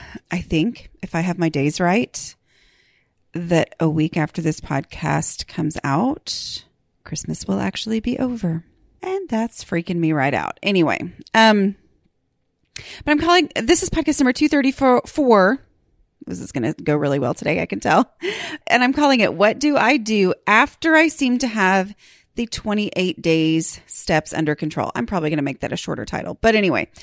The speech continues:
that's the question that I'm asking. I was asked this question. I thought, you know, that's a really important thing to think about. Um,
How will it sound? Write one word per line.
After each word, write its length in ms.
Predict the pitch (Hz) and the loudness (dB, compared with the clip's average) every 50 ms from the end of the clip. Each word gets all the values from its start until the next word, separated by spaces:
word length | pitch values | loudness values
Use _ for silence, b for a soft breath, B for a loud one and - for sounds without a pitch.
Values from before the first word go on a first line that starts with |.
| B B B B B B B | B B B B B B B
that's 300 | - 285 330 - - - | 2 2 2 2 2 -2
the 80 | 370 | -2
question 360 | - - 311 294 - - 254 208 | 0 2 2 2 2 0 0 2
that 80 | 190 | 2
I'm 140 | 180 180 170 | 2 2 0
asking. 480 | - 131 131 143 - - - 143 147 151 | 0 0 0 0 -2 -6 -6 -4 -2 -2
I 60 | 160 | -2
was 160 | 170 180 - | -2 -2 -2
asked 260 | - - 196 214 - | -2 -2 -2 -2 -4
this 140 | - 254 - | -6 -8 -6
question. 340 | - - 247 240 - - 233 | -6 -4 -4 -4 -4 -2 -2
I 100 | 226 233 | -2 -2
thought, 160 | 247 220 226 | -2 -4 -2
you 40 | 247 | -2
know, 100 | 254 254 | -2 -2
that's 200 | 262 277 - 277 | -2 -2 -2 -4
a 40 | 254 | -4
really 520 | 214 226 233 220 226 226 226 226 226 - b b b b b b b b b b b | 0 0 2 2 2 0 0 -2 -6 -8 b b b b b b b b b b b
important 360 | 262 269 - 302 - 269 277 | 0 2 2 2 2 2 2
thing 160 | 294 262 240 | 0 0 0
to 100 | 233 240 | -2 -4
think 260 | - - 311 311 285 | -4 0 0 2 2
about. 560 | 285 196 190 156 143 131 143 202 - - - - B B B B - | 2 2 4 4 6 6 4 2 0 -2 -6 -10 B B B B 0
Um, 500 | 220 214 208 202 196 196 202 202 208 202 | 2 2 4 2 2 2 0 -2 -2 -4